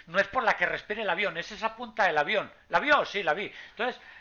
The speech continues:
mire que está apuntando hacia una raya blanca, una línea que hay en la pista. ¿La está viendo? Sí. Ahora, lentamente, lentamente, muy despacio, vaya jalando usted, a usted esa rueda. Vaya jalándola, listo. Déjela ahí, déjela ahí. Listo.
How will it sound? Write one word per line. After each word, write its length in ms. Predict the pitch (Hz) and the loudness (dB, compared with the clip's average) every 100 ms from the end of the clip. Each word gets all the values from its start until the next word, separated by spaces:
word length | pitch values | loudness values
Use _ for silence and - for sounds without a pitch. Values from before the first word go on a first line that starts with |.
| - | -4
mire 400 | 220 285 277 - | 0 2 0 -4
que 160 | 202 185 | -2 0
está 220 | - 202 | 0 0
apuntando 500 | 190 247 220 226 226 | 0 -4 -2 0 0
hacia 160 | 202 175 | 0 0
una 180 | 185 | 0
raya 300 | 208 214 214 | 0 2 2
blanca, 320 | 214 220 220 185 | 2 0 0 -2
una 140 | 196 | -4
línea 300 | 208 208 202 | -4 -2 -2
que 100 | 202 | 0
hay 40 | |
en 60 | 202 | 0
la 120 | 180 | -2
pista. 240 | 226 180 180 | -4 -8 -6
¿La 100 | 160 | -6
está 140 | 208 | -6
viendo? 240 | 269 240 | -8 -8
Sí. 220 | 190 170 - - - - | -12 -12 -16 -20 -20 -10
Ahora, 360 | - 180 240 233 - - | 2 4 4 0 -6 -4
lentamente, 720 | 202 240 - 233 240 233 220 | -2 0 0 -2 -2 -8 -6
lentamente, 600 | 202 226 226 220 226 226 | -6 -4 -2 -2 -4 -8
muy 160 | 208 208 | -12 -8
despacio, 580 | 220 - 240 240 247 - - - | -8 -2 -2 -2 -8 -16 -20 -2
vaya 260 | - 208 208 | 2 4 4
jalando 320 | 180 170 185 | 2 -2 -4
usted, 220 | 208 196 | -6 -6
a 20 | |
usted 240 | 165 - 240 | -6 -6 -4
esa 160 | 214 | 0
rueda. 420 | 208 208 165 127 - _ _ _ _ | 0 2 0 0 -10 _ _ _ _
Vaya 160 | 180 208 | 4 6
jalándola, 400 | 190 156 135 117 | 4 0 -6 -12
listo. 300 | 185 160 135 - _ _ _ - | -12 -12 -14 -20 _ _ _ 4
Déjela 240 | 247 247 | 6 8
ahí, 100 | 208 | 6
déjela 260 | 214 226 208 | 6 4 4
ahí. 220 | 151 - _ _ _ _ | 2 -4 _ _ _ _
Listo. 340 | 190 190 135 | -10 -10 -12